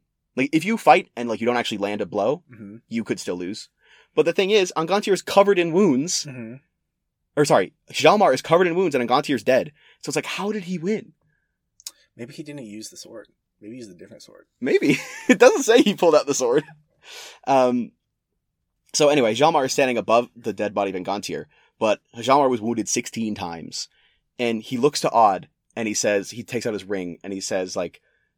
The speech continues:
Speaker 1: "Give it to, um, Ing-, Ing-, <laughs> give it to Ingi-, Ingibjorg?" Who's the name of the daughter they were fighting
Speaker 2: Oh,
Speaker 1: over.
Speaker 2: sure.
Speaker 1: Um, he said, like, "Give this to her and tell her that, like, I love her," whatever, fought valiantly. And then he
Speaker 2: Yeah.
Speaker 1: dies because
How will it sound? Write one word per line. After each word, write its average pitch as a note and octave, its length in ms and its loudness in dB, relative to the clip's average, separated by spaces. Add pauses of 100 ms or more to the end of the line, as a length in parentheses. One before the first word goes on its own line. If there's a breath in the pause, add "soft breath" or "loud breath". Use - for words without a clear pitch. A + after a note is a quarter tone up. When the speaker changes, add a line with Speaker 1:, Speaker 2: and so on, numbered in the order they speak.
(460)
Speaker 1:
"Give B2 180 2
it A#2 200 -4 (120)
to, G2 480 -4
um, F2 500 -8 (1040)
Ing-, C#3 280 0 (560)
Ing-, D#3+ 280 -6 (220)
<laughs> - 1120 -20
give C#3+ 120 0
it D#3+ 80 -4
to C3 100 -6
Ingi-, C#3+ 480 -6
Ingibjorg?" F3+ 1300 -6 (680 soft breath)
Who's C3+ 100 -6
the C3+ 80 -2
name C#3+ 140 4
of C3 40 -2
the B2+ 60 -2
daughter B2+ 240 4
they C3 80 0
were B2 40 -4
fighting C#3 260 0
Speaker 2:
Oh, - 40 -2
Speaker 1:
over. C#3+ 100 0
Speaker 2:
sure. C3 260 -4 (240 loud breath)
Speaker 1:
Um, A#2 360 0 (100)
he C#3+ 100 -8
said, C#3 120 -4
like, B2+ 120 2
"Give B2 120 2
this A#2+ 100 -4
to A#2 60 -6
her A2 140 -2
and G2+ 80 -4
tell G2+ 140 -2
her F#2+ 120 -4
that, F2+ 240 -6
like, E2+ 160 -10
I E2+ 80 -8
love E2 180 -10
her," F2 140 -10
whatever, E2 260 -12
fought E2+ 160 -6
valiantly. E2 380 -10
And A2 100 -4
then G#2 80 -8
he G2 40 -4
Speaker 2:
Yeah. F2+ 60 -4
Speaker 1:
dies D2+ 420 -6
because F#2 260 -8